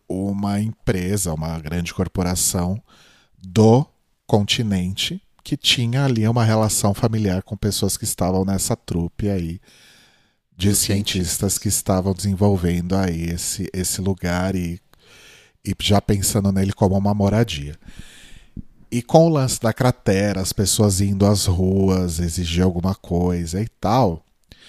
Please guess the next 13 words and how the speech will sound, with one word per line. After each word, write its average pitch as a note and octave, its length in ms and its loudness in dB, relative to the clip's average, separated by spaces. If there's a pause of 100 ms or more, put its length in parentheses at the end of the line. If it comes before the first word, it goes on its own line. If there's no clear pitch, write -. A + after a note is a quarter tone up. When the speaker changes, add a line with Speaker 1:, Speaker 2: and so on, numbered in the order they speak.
(760)
Speaker 1:
esse D3+ 380 2
cara A#2 520 2 (1120)
da G#2+ 180 0
corporação A2 880 0
fala B2 500 4
pro - 140 -2
casal B2+ 300 0
fundador C3 600 0 (100)
que A#2 400 -4 (180)
ele F#2+ 440 -6
vai F2 640 -6 (200)
mandar G#2+ 760 0 (920)
uma, F#2 760 -2